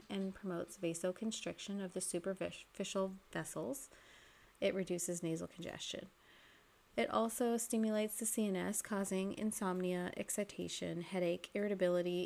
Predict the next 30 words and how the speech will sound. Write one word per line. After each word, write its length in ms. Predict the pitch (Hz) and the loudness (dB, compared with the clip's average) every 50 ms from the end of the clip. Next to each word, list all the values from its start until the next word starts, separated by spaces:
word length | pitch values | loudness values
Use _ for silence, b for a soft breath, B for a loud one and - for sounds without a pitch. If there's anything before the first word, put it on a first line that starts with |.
| - | 0
increased 420 | - 226 233 - - 277 269 - - | 0 -2 0 2 2 2 2 2 0
blood 300 | - 190 185 185 185 185 | 0 2 2 2 2 2
and 160 | - - - | 0 -2 0
ocular 400 | - 185 180 - - 226 214 226 | 0 -2 -4 -4 -2 -2 0 0
pressure, 640 | 226 - - 185 180 - - - 165 160 170 180 185 - - | -2 -2 -4 -6 -4 -4 -2 -2 0 0 0 -2 -6 -8 0
dysuria, 760 | - 220 220 - - - 185 175 165 165 165 165 165 - - | 2 2 4 4 0 0 0 2 2 2 2 0 -2 -4 -6
palpitations, 960 | - - 226 226 220 - 185 - - 165 165 - - 165 170 165 165 170 - - - | 0 2 2 2 2 0 -2 -2 -2 -2 -2 -2 -4 -4 -2 -2 -4 -4 -6 -10 -8
tachycardia. 800 | - - 185 - - - - - - 175 160 - - - - 190 - B B B B B B B B B B B - - - | -6 -6 -6 -6 -8 -14 -12 -8 -4 -4 -2 -2 -4 -6 -8 -10 -14 B B B B B B B B B B B -20 -10 -4
Uh, 280 | - 196 185 185 185 180 | 0 0 2 2 2 4
the 160 | 185 196 190 190 - - - - | 4 4 2 2 -6 -18 -14 -10
tolerance 560 | - - 220 208 196 196 196 202 202 196 - | 0 4 4 6 6 4 4 2 0 0 0
is 140 | 208 190 190 | 0 2 4
variable, 600 | 185 180 175 175 175 180 208 233 254 277 294 - | 4 6 6 6 4 4 4 4 4 4 4 2
and 200 | - 208 196 185 | 0 0 0 0
some 260 | - - 190 170 175 170 | 0 0 0 0 0 0
patients 380 | 180 180 180 - 185 180 - | 0 -2 0 0 -2 -2 0
will 80 | 190 180 | -2 0
have 240 | 190 180 170 165 - | 0 0 0 0 -2
adverse 460 | - 170 165 165 - 170 170 165 - | -2 -2 -2 0 0 -2 -2 -2 -2
reactions, 640 | 175 175 175 190 - - - 285 302 339 339 - - | -2 0 0 0 -2 -2 -2 0 0 0 0 -2 -2
and 240 | - 202 185 180 185 | -2 -2 -2 0 -2
it's 140 | 190 - - | -2 -4 -2
good 180 | - 185 180 175 | 0 0 0 2
to 80 | 196 | 0
advise 400 | 196 190 180 180 170 170 170 165 | 0 0 0 0 0 0 0 0
them 160 | - 170 170 | -2 -2 -2
of 140 | 170 165 185 | -2 -2 -4
all 120 | - - - | -4 -4 -4
possible 460 | - - 180 175 - - - 180 170 | -4 -4 -4 -2 -4 -4 -4 -4 -4
reactions. 720 | 175 - - - - - - - 226 208 202 - - - | -2 -4 -6 -8 -10 -12 -12 -10 -10 -10 -8 -8 -10 -10